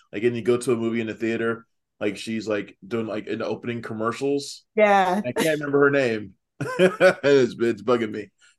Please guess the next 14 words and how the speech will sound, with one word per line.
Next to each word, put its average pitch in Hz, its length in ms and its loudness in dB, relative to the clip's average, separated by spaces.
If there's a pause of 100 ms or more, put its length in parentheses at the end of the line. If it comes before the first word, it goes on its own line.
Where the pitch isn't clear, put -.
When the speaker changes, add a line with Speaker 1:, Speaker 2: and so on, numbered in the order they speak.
(140)
Speaker 1:
It's 110 160 -4
a, 113 60 0
it's 110 280 -6
a 110 60 -4
Greek 139 360 0
name, 104 260 -8
and 101 80 -10
I 107 40 -8
can 107 160 -12
never 107 200 -6
remember 107 380 -6
what 107 140 -4
it 107 120 -4
is. 107 360 -2